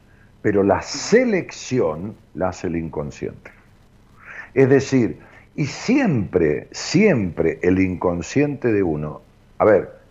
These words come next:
siempre es siempre, va a elegir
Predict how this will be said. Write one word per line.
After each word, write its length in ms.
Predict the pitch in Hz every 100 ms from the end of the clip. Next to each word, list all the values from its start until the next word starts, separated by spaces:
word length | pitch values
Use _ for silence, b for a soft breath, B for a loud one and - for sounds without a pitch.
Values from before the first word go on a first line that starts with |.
| _
siempre 1080 | - - - 156 208 247 214 - 202 196 - -
es 180 | 139 -
siempre, 960 | - - - 123 78 76 - 71 - - _ _ _ - _ _ B B B B 92
va 100 | 170
a 40 | 233
elegir 640 | 202 - - 151 107 90